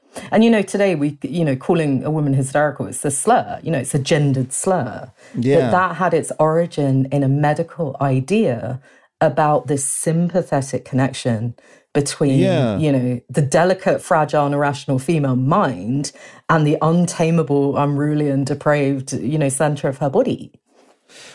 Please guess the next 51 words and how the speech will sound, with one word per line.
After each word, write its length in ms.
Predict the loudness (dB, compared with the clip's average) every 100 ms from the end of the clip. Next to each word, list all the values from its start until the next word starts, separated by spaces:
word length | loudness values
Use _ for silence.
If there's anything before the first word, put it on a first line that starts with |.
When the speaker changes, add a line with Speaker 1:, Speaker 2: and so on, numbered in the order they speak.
| 0
Speaker 2:
Well, 120 | 0
tell 260 | 2 0 2
me, 220 | 2 0
tell 220 | 0 0
me 140 | 2 2
a 60 |
little 140 | 2 0
bit 140 | 0
more 140 | 2
about 180 | 2 2
that 160 | 2 2
word, 320 | 2 2 0
because 340 | -2 0 0 0
I 100 | 0
almost 220 | 0 -2
wish 140 | 0
we 80 | 0
had 60 | 2
gotten 180 | 0 0
to 100 | 2
it 80 |
earlier, 280 | 4 2 2
because 260 | 0 0 0
I 80 | 0
think 200 | -2 -2
it's, 140 | -4
like, 120 | -4
a 60 | -4
central 720 | 0 0 0 2 2 2 0 -6 -20 -20 _
part 220 | 2 2
of 60 | 2
this 120 | 0
story. 720 | -2 2 4 4 2 0 -2 -8 -20 _ _
Um, 380 | -2 0 0 -2 -2
because, 760 | -4 0 0 2 2 -2 -6 -12 _
you 100 | -2
know, 120 | 0
I 120 | 0
mean, 340 | 0 0 -2 -4
look, 260 | -4 -4 -2
I, 140 | -2
as 460 | -2 -4 -8 -10 -8
an 80 | -4
amateur 420 | 0 0 0 0
linguist, 540 | 2 2 2 0 0 -2
I 60 |
can't 200 | -2 0
help 200 | 0 0
but 100 | 0
notice 520 | 0 2 4 2 -2 -4
that, 420 | -2 0 0